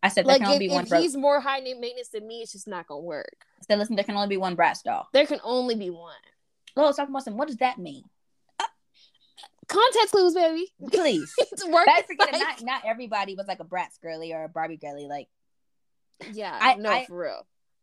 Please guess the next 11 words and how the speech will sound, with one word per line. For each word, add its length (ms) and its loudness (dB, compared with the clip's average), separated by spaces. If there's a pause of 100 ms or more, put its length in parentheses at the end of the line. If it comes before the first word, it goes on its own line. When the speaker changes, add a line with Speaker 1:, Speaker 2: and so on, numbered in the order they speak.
(200)
Speaker 1:
sometimes 600 -10
Lola 260 -6
will 160 -14
talk 340 -6
to 80 -16
me 480 -14
and 580 -10
I'll 100 0
be 100 -4
like, 220 0
"Why?" 380 2